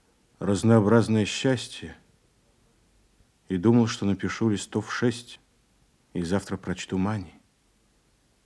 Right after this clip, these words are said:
Но странное дело, у меня в голове все перепуталось,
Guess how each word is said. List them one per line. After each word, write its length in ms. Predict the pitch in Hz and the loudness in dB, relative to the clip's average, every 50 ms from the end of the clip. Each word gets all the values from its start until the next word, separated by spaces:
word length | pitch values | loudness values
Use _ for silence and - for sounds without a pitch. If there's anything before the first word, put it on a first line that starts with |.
| _ _ _ _ _ _ _ _ _ _ _ _ _ _ _ _ _ - | _ _ _ _ _ _ _ _ _ _ _ _ _ _ _ _ _ -6
Но 100 | - 90 | -4 -4
странное 640 | - - - - 113 127 147 151 143 143 139 139 | -4 -6 -8 -2 -2 0 0 0 0 2 0 0
дело, 400 | 135 117 104 95 85 80 80 - - - _ _ _ _ _ _ _ _ _ _ _ _ _ _ _ _ _ _ _ _ _ _ _ _ _ _ _ _ _ _ _ _ _ _ _ _ _ - | 0 0 0 -2 -2 -2 -6 -12 -18 -20 _ _ _ _ _ _ _ _ _ _ _ _ _ _ _ _ _ _ _ _ _ _ _ _ _ _ _ _ _ _ _ _ _ _ _ _ _ -6
у 80 | 104 104 | -2 2
меня 240 | 113 120 135 135 | 4 6 6 6
в 100 | 120 117 | 4 4
голове 400 | 101 110 113 113 113 117 127 156 | 4 4 6 6 6 6 6 4
все 260 | 147 - - - 147 135 | 2 0 0 0 0 0
перепуталось, 960 | - - 135 135 135 135 - 110 98 92 - 90 82 85 82 - - - | 2 2 2 2 0 0 0 -2 -2 -2 -2 -8 -8 -8 -10 -10 -12 -14